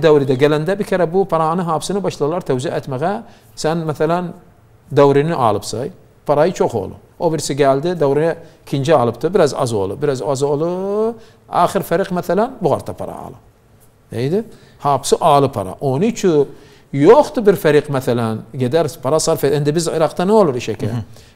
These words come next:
Speaker 1: Gedir, hər kəsə para sarf edir, nihayət dövrdə yoxdur caizə dövri malı.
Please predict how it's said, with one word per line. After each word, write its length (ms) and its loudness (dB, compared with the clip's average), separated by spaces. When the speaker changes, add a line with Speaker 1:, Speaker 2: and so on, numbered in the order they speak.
Speaker 1:
Gedir, 300 4
hər 180 -2
kəsə 240 -6
para 180 0
sarf 260 -2
edir, 400 0
nihayət 380 -2
dövrdə 420 2
yoxdur 480 4
caizə 560 2
dövri 240 -2
malı. 320 -10